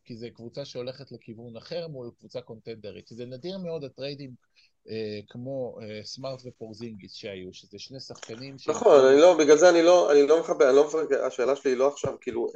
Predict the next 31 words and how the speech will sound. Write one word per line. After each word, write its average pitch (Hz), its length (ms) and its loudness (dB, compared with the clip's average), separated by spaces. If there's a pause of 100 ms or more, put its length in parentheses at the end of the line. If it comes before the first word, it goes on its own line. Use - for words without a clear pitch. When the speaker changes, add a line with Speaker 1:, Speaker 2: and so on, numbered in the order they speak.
Speaker 2:
תן 139 120 2
לי 139 140 -2
טרייד 131 260 6
קונקרטי 123 540 0
שעכשיו 120 440 -4
יכול 120 200 -2
לקרות, 117 200 0 (140)
כאילו, 135 180 -2
מה, 139 260 0 (120)
מה 151 120 0
היית 170 200 0
רוצה 147 300 -2
שיקרה? 120 320 -6
מה 104 280 -12
היית, 120 120 -2
אם 151 260 0
נגיד 135 200 0 (160)
מדברים 120 320 -4
על 104 140 -4 (100)
לשלוח 117 320 -4
את 98 120 -8
בראון, 135 360 -4 (160)
ואולי 107 340 -2
כאילו 98 180 -12 (140)
גם 95 220 -14
דרור 101 220 0
יכול 101 180 -2
לענות 101 200 -4
על 95 100 -6
השאלה 95 280 -4
הזאת, 131 260 0